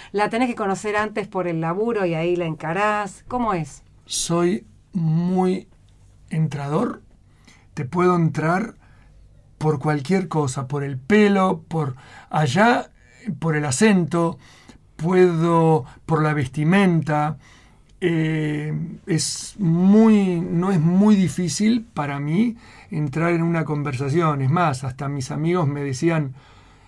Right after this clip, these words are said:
Speaker 2: eh, "Mario, ¿cómo no tenés una pareja con lo fácil que entras a, en una conversación?".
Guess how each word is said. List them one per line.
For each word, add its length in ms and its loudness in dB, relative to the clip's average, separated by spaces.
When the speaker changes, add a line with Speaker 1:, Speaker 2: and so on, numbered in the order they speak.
Speaker 2:
eh, 200 -4
"Mario, 500 0
¿cómo 260 4
no 140 -2
tenés 460 -2
una 220 0
pareja 420 0
con 140 -4
lo 100 -4
fácil 320 -2
que 80 -4
entras 340 -4
a, 220 -10
en 120 -4
una 200 2
conversación?". 800 -4